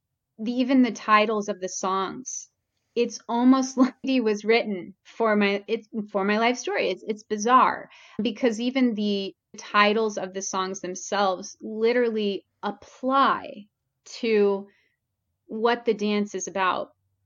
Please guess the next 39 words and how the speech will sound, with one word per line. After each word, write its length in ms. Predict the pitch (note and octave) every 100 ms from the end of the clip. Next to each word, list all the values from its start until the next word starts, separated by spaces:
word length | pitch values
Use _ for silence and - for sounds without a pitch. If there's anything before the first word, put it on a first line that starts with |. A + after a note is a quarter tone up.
| _ _ -
So 420 | - - A3 G#3 G3+
it's 340 | G#3 G3+ - A3
what 240 | G#3 G#3
each 240 | A3 G#3 -
dance 240 | F#3+ G3
is 80 | F3+
about. 300 | F#3 G3 -
So 380 | - G#3+ G3 G#3 _ _ _ _ _ _ _ _ -
another 420 | G3+ G3+ G#3 G3+
little 540 | F#3+ F#3+ F#3 F3+ F3+ _ _ _ _ -
thing 360 | G3+ G3 F#3
that 120 | F#3
I 140 | F3+ F#3+
consider 500 | - F#3+ - F#3+ F#3
just 260 | F#3 F3+
kind 260 | - F#3+ F#3+
of 120 | F#3 - _
strange 680 | - - G3+ G3 F#3+ F#3+ F#3+
and, 240 | F3+ F3+ -
and 420 | F#3 F#3 F3 -
nearly 320 | G#3 G#3 G3+
kind 260 | F#3+ - F#3
of, 140 | F3+ - _ _ _ _ _
I 100 | G#3
don't 200 | F#3+ F3
know. 200 | - -
I 120 | - F#3+
don't 140 | F#3+
know 140 | G3
if 100 | F#3+ -
using 360 | G3+ G3 G3+ F#3+
the 80 |
word 200 | F3+ F3+
miraculous 640 | F3+ F3+ F#3+ G3+ F#3+ F#3+ -
is 120 | F#3
it 120 | F#3
or 80 | F3+
not, 280 | F#3 F3 -
but 200 | A#3